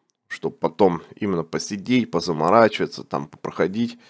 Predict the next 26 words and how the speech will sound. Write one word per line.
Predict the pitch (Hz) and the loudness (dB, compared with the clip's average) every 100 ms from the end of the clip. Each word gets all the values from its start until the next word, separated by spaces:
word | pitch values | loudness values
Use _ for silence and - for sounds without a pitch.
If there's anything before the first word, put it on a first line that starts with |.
| _ _ _ _ - | _ _ _ _ -6
Ну, | 120 156 | 0 2
первые | 175 143 156 156 | 2 6 8 8
полчаса | 147 143 143 - 139 139 131 | 6 4 2 2 6 8 6
геймплея, | 127 127 117 110 113 107 | 0 -2 0 2 4 2
конечно, | - 95 95 - | 0 -2 -2 -2
мне | 92 | -4
понравилось. | - 90 87 80 67 - | -2 0 2 4 2 -2
Хорошая | - - 92 87 87 | -6 0 0 0 0
боёвка, | 78 104 131 117 101 | 2 6 6 6 -2
графика | 90 98 104 95 - 67 | 2 4 4 0 -6 -6
там. | - - - _ _ _ _ _ _ _ - | -6 -10 -14 _ _ _ _ _ _ _ -4
Ну, | 175 | 0
как | 170 104 | 2 0
всегда, | 113 101 95 | 2 4 4
в | - | 4
стиле | - 117 101 85 - - _ _ _ _ _ _ _ _ - | -4 0 0 -2 -6 -20 _ _ _ _ _ _ _ _ -2
Японии, | 98 87 110 113 95 | 0 0 6 6 6
Якуза. | 80 80 98 95 78 - _ _ _ - | -2 -6 -6 -2 -2 -4 _ _ _ -8
Прикольно. | 98 - 92 58 - _ _ _ _ _ | -4 2 2 2 -8 _ _ _ _ _
Спасибо | - 104 143 110 | -2 2 2 2
тебе, | 92 | 2
Артур. | 82 - 76 - _ _ _ _ _ _ - - _ _ _ _ _ _ _ - | 0 -2 -12 -14 _ _ _ _ _ _ -20 -20 _ _ _ _ _ _ _ -6
Ну, | 135 | 6
тогда | 156 151 | 10 10
останемся | 139 165 156 135 139 | 10 10 10 8 4
на | 131 110 | 6 6